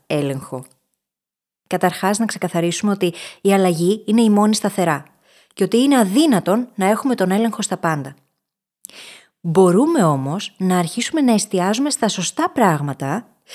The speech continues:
και να δημιουργήσουμε για τον εαυτό μας την αίσθηση ότι έχουμε τον έλεγχο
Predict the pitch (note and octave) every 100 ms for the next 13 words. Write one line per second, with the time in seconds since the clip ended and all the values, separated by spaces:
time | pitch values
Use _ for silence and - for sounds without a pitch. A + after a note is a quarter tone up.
0 | - - A#3 G#3+ G3+ G3 F3+ B3+ D#4+ B3+
1 | F#3 E3+ D#3+ D3+ - E3+ E3 - F#3 G3
2 | G3 - - - D#3 C3+ - _ - G3+
3 | G3+ G3+ G3 F3+ D#3+ D#3+ E3 D3 C3+ B2+
4 | B2